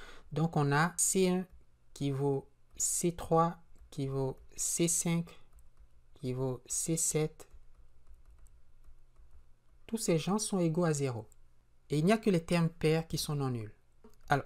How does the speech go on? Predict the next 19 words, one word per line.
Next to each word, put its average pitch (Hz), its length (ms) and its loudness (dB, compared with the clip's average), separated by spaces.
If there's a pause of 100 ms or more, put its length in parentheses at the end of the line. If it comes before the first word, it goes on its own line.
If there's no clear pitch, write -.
essayons 208 300 6
de 240 80 6
calculer 170 720 2 (500)
quelques-uns 165 440 6
de 165 80 4
ces - 200 2
termes 143 240 4
pairs. 202 460 2
Par 143 140 2
exemple, 151 280 4
C 160 220 4
deux, 196 260 4 (560)
c'est - 240 0
moins 160 440 6
un 214 180 2 (1500)
sur 165 480 4 (160)
deux 139 220 6
facteurs 165 680 4 (680)
de 139 240 2